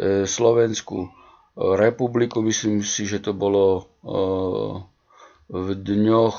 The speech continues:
e, streda, štvrtok, e, piatok tohto týždňa. To znamená, slovenská delegácia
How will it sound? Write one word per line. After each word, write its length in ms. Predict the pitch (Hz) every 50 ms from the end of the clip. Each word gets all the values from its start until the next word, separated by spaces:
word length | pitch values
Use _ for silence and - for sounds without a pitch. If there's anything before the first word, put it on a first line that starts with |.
| - -
e, 100 | - 110 107 104 104 101 101 101 98 98 95 95 92 90 - - _ _ _ _ _ _ _ _ _
streda, 720 | - - - - 104 113 113 113 110 113 107 104 104 104 - _ _ _
štvrtok, 560 | - - - - 110 107 98 - 120 107 101
e, 100 | - - - - - - - _ _ _ _ _ - - - 92 92 -
piatok 520 | - 107 104 104 101 104 - 120 135 135 135 - 143 135 131 131 131 - - _ _ _ _ _ _ _ _ _ -
tohto 560 | 127 113 107 - - - 110 107 104 101 104 - _ _ _ _ _ _ _
týždňa. 800 | - 110 107 101 90 92 95 90 90 92 _ _ _ _ _ -
To 80 | 113
znamená, 720 | 113 113 123 131 143 151 151 147 143 139 135 131 123 123 - - _ _ _ _ _ - - _ - - - - _ _ _ _ _ _ _ _ _
slovenská 640 | - - 127 131 143 147 156 143 135 - - 120 110
delegácia 1040 | 113 120 127 131 127 127 131 123 120 120 - - 123 120 117 113 113 113 113 -